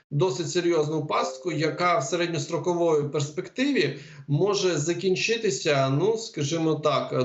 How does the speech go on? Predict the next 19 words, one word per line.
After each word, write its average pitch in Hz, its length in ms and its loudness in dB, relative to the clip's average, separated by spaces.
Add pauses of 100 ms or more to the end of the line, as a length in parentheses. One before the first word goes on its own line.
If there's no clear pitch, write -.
досить 165 420 0
серйозними 135 800 2
втратами, 165 640 0 (580)
е, 143 240 2
саме 175 500 2
для 147 440 2
російських 147 540 -4
окупаційних 143 720 -2
підрозділів, 147 640 0
навіть 147 340 2
не 147 80 4
дивлячись 131 560 0
на 131 80 0
те, 127 120 0
що 196 280 0
вони 127 260 2
знову 170 400 2
намагаються 170 760 0
кількістю 185 840 -2